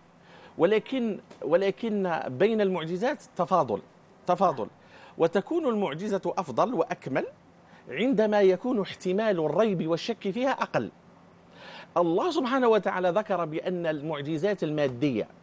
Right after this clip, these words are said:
يسهل التشكيك فيها، فكلما الله تعالى أرسل نبيا بالآيات قالوا: "هذا سحر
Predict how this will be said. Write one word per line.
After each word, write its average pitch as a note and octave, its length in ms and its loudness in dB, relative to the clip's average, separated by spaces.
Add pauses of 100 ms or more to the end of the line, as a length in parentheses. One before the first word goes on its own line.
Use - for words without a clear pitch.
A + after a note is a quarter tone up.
(1600)
يسهل G3+ 640 2
التشكيك A#3 720 -2
فيها، E3+ 340 -2 (1080)
فكلما A3 840 2
الله F3+ 200 2
تعالى F3 280 2
أرسل F#3 420 2
نبيا E3 320 0
بالآيات A3 760 2
قالوا: F3+ 520 2
"هذا F#3 400 2
سحر C4+ 440 -2